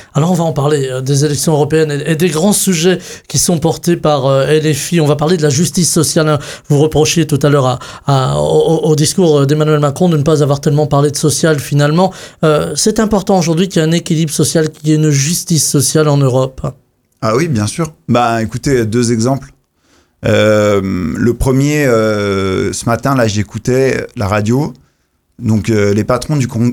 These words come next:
Speaker 2: du cac quarante sont payés en moyenne cent trente fois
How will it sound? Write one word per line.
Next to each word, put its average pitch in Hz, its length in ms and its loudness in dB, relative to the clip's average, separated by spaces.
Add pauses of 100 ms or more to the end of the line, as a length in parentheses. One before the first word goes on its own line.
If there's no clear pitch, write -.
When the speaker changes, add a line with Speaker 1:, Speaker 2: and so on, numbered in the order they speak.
Speaker 2:
du 101 260 0
cac 123 200 -4
quarante 131 520 -4 (240)
sont 110 280 -2 (260)
payés 139 320 2
en 113 100 0
moyenne 123 600 0
cent 156 240 -2
trente 135 260 -2
fois 135 380 -4